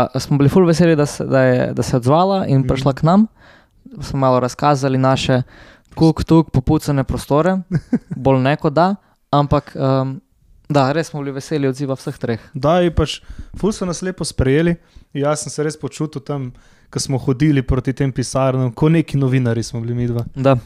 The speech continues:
Speaker 2: Res, ono, nabasane torbe, opreme, eh, še darilca smo mi prinesli, ne, si ti
Speaker 1: Da.
Speaker 2: lepo skozi pakiral neko vino ali pa penino, to je bilo ful
Speaker 1: A,
Speaker 2: lepo od
Speaker 1: treba
Speaker 2: tebe, res.
Speaker 1: kaj?
Speaker 2: To je bilo ful dobro.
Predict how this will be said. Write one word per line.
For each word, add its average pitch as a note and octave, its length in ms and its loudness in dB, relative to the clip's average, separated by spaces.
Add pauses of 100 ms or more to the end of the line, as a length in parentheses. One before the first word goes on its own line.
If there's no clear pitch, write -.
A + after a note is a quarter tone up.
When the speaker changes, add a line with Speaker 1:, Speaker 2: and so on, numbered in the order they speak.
Speaker 2:
Res, C#3+ 360 2
ono, D#3+ 280 2
nabasane C#3+ 760 0
torbe, D3+ 420 0
opreme, C3+ 880 0 (360)
eh, B2+ 320 2
še C3 200 0
darilca E3 500 4
smo D3+ 200 0
mi D3+ 160 2
prinesli, C#3 640 -10
ne, B2+ 160 -8
si B2+ 160 -12
ti C#3+ 120 -2
Speaker 1:
Da. C#3 80 2
Speaker 2:
lepo C3 240 0
skozi - 300 -4
pakiral C3 500 -2
neko B2+ 340 -4
vino B2+ 340 -2
ali A#2 100 -10
pa B2 140 -14
penino, C3 480 -8
to - 140 -6
je B2+ 60 0
bilo A#2+ 120 -2
ful C3 200 0
Speaker 1:
A, B2+ 60 4
Speaker 2:
lepo A2 140 -4
od B2 60 -2
Speaker 1:
treba B2+ 240 2
Speaker 2:
tebe, B2+ 120 2
res. C3+ 120 2
Speaker 1:
kaj? B2 80 -4 (240)
Speaker 2:
To - 100 -20
je C3+ 60 0
bilo B2+ 120 0
ful C3 180 -2
dobro. B2+ 260 4